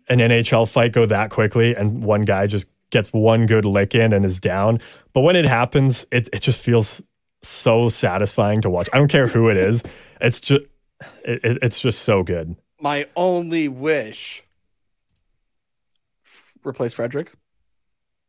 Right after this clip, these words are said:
Speaker 2: Marc-Andre Fleury.
Speaker 1: And replace
Speaker 2: Peterson?
Speaker 1: Peterson.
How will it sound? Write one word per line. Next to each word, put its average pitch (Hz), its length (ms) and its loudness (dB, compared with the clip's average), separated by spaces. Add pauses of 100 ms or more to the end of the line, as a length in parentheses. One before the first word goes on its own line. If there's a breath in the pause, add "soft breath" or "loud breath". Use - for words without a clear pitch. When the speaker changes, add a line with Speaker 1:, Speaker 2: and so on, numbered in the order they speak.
(140)
Speaker 2:
Marc-Andre 110 380 -16
Fleury. 80 300 -18 (1700)
Speaker 1:
And 95 140 -4
replace 110 220 -8
Speaker 2:
Peterson? 156 340 -4
Speaker 1:
Peterson. 90 560 -8